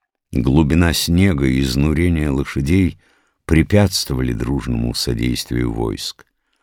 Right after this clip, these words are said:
Наумов первый прибыл к назначенному месту. Мятежники увидели его и успели сделать свои распоряжения. Валенштерн, долженствовавший занять высоты у дороги из Берды в Каргале,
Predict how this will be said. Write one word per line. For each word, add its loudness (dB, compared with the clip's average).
Наумов 6
первый 2
прибыл -4
к -20
назначенному -2
месту. -6
Мятежники 2
увидели 0
его 0
и 0
успели 4
сделать -2
свои -2
распоряжения. -4
Валенштерн, 2
долженствовавший 0
занять -2
высоты 0
у -2
дороги -2
из -2
Берды -2
в -20
Каргале, 0